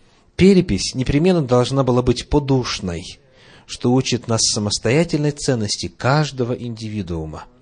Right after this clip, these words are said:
неповторимости его личности, которая является целым миром, сотворенным Богом. На эту тему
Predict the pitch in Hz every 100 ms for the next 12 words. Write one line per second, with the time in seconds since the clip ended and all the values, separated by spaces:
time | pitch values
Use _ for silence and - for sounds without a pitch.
0 | _ _ _ _ 117 135 147 - 135 151
1 | 156 120 - 101 92 98 101 - - 90
2 | - - - - - - - 117 120 113
3 | 107 101 110 107 107 101 - - 151 170
4 | 165 147 131 135 120 87 87 85 - -
5 | - - - 82 92 104 98 90 82 80
6 | - - 85 - _ - 110 113 110 101
7 | - 208 123